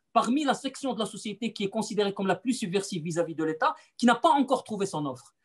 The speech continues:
Ce qui veut dire que cette offre est encore en dehors du système. Et la peur du régime, c'est que cette offre vienne justement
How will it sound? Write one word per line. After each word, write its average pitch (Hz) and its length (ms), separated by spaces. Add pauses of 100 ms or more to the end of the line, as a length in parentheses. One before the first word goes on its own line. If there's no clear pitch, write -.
(140)
Ce - 100
qui 202 160
veut 208 120
dire 285 140
que 226 80
cette - 200
offre - 180
est 214 100
encore 202 360
en 185 80
dehors 165 240
du 156 80
système. 277 360
Et 196 80
la 190 100
peur 339 340
du 202 100
régime, 185 340 (320)
c'est 247 200
que - 80
cette 220 180
offre 320 260
vienne 226 280
justement 233 640